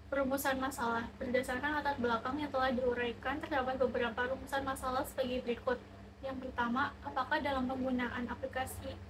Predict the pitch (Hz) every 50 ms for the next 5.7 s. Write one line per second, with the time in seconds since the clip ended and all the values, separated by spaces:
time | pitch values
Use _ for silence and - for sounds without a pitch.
0 | - - - - - 269 254 262 262 262 262 269 240 - 269 254 247 233 - 277
1 | 294 285 294 - - - 262 269 240 262 269 262 - - 262 - - 262 269 -
2 | 262 254 - - 330 320 320 294 - 294 269 262 262 - 269 254 247 247 - -
3 | 269 247 269 262 262 262 262 262 254 254 - 262 262 - 247 247 277 277 - 262
4 | 254 - - - 262 262 254 - 247 254 254 262 - 254 247 240 - - - -
5 | 262 247 247 247 247 247 240 254 233 220 214 262 262